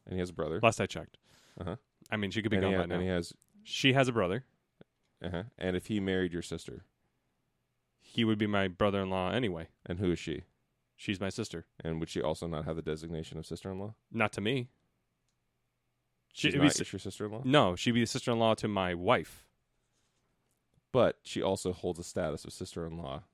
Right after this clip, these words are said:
Speaker 1: Like,
Speaker 2: She
Speaker 1: that's
Speaker 2: holds
Speaker 1: not,
Speaker 2: the title of sister-in-law,
Speaker 1: but
Speaker 2: yes.
Speaker 1: it's negated because
Speaker 2: But I, no, no, no. Like, I can, I would never call my sister a sister-in-law.
Speaker 1: So if she married, so if your wife's brother
Speaker 2: Yes.
Speaker 1: married a woman,
Speaker 2: Yes.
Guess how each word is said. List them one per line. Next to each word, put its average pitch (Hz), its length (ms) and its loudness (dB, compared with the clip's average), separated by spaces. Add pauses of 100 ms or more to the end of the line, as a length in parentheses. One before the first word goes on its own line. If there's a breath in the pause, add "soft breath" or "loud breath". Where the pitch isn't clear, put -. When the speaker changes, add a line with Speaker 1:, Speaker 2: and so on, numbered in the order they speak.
Speaker 1:
Like, 90 120 -6
Speaker 2:
She 143 180 6
Speaker 1:
that's 135 120 6
Speaker 2:
holds 175 400 10
Speaker 1:
not, 156 120 8
Speaker 2:
the - 60 -6
title 123 400 8
of 98 80 2
sister-in-law, 98 600 0
Speaker 1:
but 101 100 6
Speaker 2:
yes. 104 180 6
Speaker 1:
it's 104 80 0 (140)
negated 92 440 -2 (320)
because 80 600 -6 (540)
Speaker 2:
But 113 360 6
I, 120 240 4
no, 143 160 2
no, 160 140 4
no. 127 240 2
Like, 104 260 -2
I 117 160 4
can, 127 220 0
I 117 140 4
would 120 120 4
never 123 160 4
call 117 220 2
my 107 100 2
sister 104 440 -2
a - 60 -4
sister-in-law. 90 680 -4
Speaker 1:
So 104 360 6
if 95 340 0
she - 200 -4
married, 95 600 0 (280)
so 101 240 2
if 90 140 -6
your 90 240 0
wife's 92 480 -2
brother 82 560 0 (180)
Speaker 2:
Yes. 92 260 2
Speaker 1:
married 92 320 0
a 95 60 2
woman, 92 460 -4 (100)
Speaker 2:
Yes. - 320 0